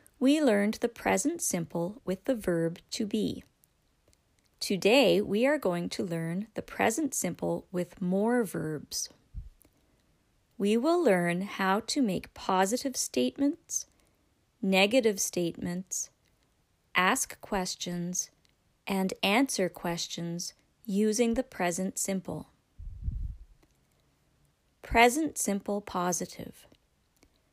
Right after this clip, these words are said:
We use the present simple positive for things that happen regularly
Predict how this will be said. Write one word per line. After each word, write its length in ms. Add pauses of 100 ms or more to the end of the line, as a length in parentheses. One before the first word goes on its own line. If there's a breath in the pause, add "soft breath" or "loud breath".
(400)
We 160
use 500
the 80
present 540
simple 480
positive 800 (420 soft breath)
for 300
things 460
that 160
happen 480
regularly 840